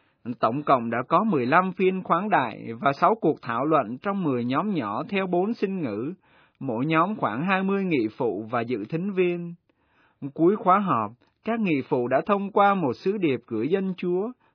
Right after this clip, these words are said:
và một bản tường trình chung kết để đệ lên Đức Thánh Cha. Văn kiện này sẽ được gửi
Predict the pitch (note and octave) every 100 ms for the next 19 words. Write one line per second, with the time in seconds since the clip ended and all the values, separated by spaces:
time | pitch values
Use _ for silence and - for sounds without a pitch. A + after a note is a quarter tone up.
0 | _ D#3+ E3+ D#3+ C#3+ B2+ E3 E3 D3+ C#3+
1 | D#3 C#3+ C#3 A3 G#3 G3 A3 A#3+ A3+ B2
2 | D3+ A#2+ B2 F3 F#3+ G3+ - G3 G3 G#3+
3 | G3+ F3 F3 F3 F3 _ _ _ _ _
4 | G#2+ C#3 F3 F#3 E3 A#2+ G#2+ A2 G#2+ G#2
5 | F3 D3 A2+ A2+ G#2